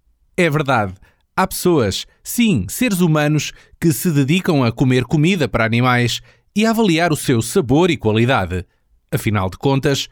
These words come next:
só queremos o melhor para os nossos amigos de quatro patas.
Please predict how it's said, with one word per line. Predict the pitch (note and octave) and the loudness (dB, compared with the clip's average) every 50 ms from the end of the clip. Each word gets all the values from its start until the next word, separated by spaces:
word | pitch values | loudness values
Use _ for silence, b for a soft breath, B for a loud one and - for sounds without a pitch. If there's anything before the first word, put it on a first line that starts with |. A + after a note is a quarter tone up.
| _ _ _ | _ _ _
só | - - - G3 | -8 -4 -2 -2
queremos | - - D3 C3 C3 B2+ B2 A#2 | -2 0 0 0 2 2 2 2
o | D3 D#3+ | 2 2
melhor | D#3 C3 A#2+ B2+ C#3+ D#3 D3 | 2 2 2 2 2 2 0
para | - - G#2+ | 0 -2 -2
os | G#2+ G2+ | 0 0
nossos | A2+ G#2+ F#2+ - - - A2+ | 0 0 -2 -2 -2 0 0
amigos | A2 B2+ E3 F#3+ D3+ A#2+ | 2 2 2 0 -2 -4
de | - - | -10 -6
quatro | - A#2 G2+ F#2 - A2+ G#2+ | -2 -2 -2 -2 -2 -4 -2
patas. | - B2+ G#2 F#2 - G2 F#2 F2 - - | -2 -2 -2 -2 -2 -4 -4 -4 -6 -10